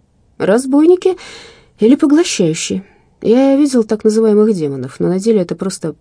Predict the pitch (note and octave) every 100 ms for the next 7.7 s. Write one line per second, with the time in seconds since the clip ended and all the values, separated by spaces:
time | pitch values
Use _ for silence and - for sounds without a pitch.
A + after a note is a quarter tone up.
0 | _ G3+ G3+ F#3+ F3 F3 E3+ E3 F3+ D#3+
1 | - - - _ _ _ _ _ _ _
2 | - F#3 F3 F3+ F#3 F#3 F#3 A3 A3 -
3 | G#3+ F#3 F3+ E3+ E3+ F3+ F3 - - -
4 | - F#3 F#3 F3+ F3 E3+ F3+ F#3 A3+ A3
5 | - _ G3+ G3+ F#3+ G#3 G3+ - D#3 -
6 | D3+ D3+ D#3 E3 D3+ D#3 D#3 D3+ D#3 D#3
7 | D#3 - E3 E3 D#3 -